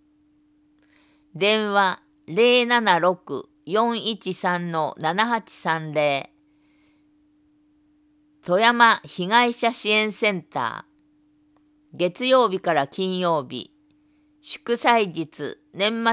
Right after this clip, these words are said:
末年始を除く、十時から十六時。青年貢献制度相談、予約優先。電話、五一の六六二五。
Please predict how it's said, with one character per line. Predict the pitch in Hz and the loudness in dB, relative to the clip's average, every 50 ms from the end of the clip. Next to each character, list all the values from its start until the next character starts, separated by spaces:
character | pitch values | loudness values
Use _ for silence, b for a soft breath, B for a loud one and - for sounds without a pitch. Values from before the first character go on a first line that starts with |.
| 226 | -2
末 | - 208 214 | -4 -10 -6
年 | 214 220 220 208 196 | -4 -2 -2 -2 -4
始 | 185 - - 170 156 | -6 -8 -6 -4 -2
を | 147 143 | -2 -2
除 | 139 131 131 127 147 147 143 | -4 -6 -6 -4 -6 -6 -6
く、 | _ - 156 139 - - _ _ _ - | _ -12 -12 -12 -12 -12 _ _ _ -20
十 | 135 135 190 247 254 247 233 202 | -14 -8 -4 -2 -2 -2 -2 -2
時 | 170 175 | -4 -6
か | - - 156 | -6 -4 -4
ら | 143 135 135 | -2 -2 -4
十 | 135 135 165 190 202 185 175 | -4 -2 -2 -2 0 2 2
六 | 185 180 170 - 170 156 | 0 0 -2 -4 -12 -12
時。 | 139 127 - - _ _ _ _ _ _ _ _ _ _ _ _ _ _ b b b b b b | -10 -12 -14 -16 _ _ _ _ _ _ _ _ _ _ _ _ _ _ b b b b b b
青 | - - - 254 254 254 254 | -14 -4 0 2 2 2 2
年 | 254 254 254 247 | 2 0 0 -2
貢 | 240 - 254 240 233 233 | -2 0 2 4 4 4
献 | 233 240 226 226 220 | 2 0 -2 -2 -2
制 | 202 - 233 214 214 208 196 | -6 -2 -2 0 0 0 0
度 | 190 185 180 | -2 -2 -2
相 | - 202 190 185 165 147 | 0 0 2 2 2 0
談、 | 131 131 123 110 - _ _ _ _ _ _ _ - | -2 -6 -6 -8 -12 _ _ _ _ _ _ _ -6
予 | 139 160 170 196 | 0 2 2 4
約 | 208 214 208 - - 196 | 4 2 0 -2 -2 -2
優 | 190 185 180 180 180 | 0 0 0 0 -2
先。 | 175 - 180 165 156 147 - _ _ _ _ _ b b b b b b b b b b b b b - | -4 -6 -6 -6 -6 -10 -16 _ _ _ _ _ b b b b b b b b b b b b b -6
電 | 160 185 208 214 208 208 202 | -2 0 0 2 0 -2 0
話、 | 196 196 196 185 170 - - | 0 2 2 0 -2 -6 -12
五 | 151 160 202 226 240 247 240 | -6 0 2 4 6 4 4
一 | - 202 226 190 - - 185 | 2 0 -4 -6 -6 -8 -4
の | 160 147 131 101 - _ _ _ - | -4 -2 -4 -4 -6 _ _ _ 0
六 | 156 180 185 - 226 240 | 0 0 0 0 0 2
六 | 254 262 262 - 190 180 | 2 2 2 2 -4 -2
二 | 170 165 165 160 156 139 | -2 -2 -4 -4 -4 -4
五。 | 143 151 147 147 139 123 - | -2 0 0 0 0 -2 -6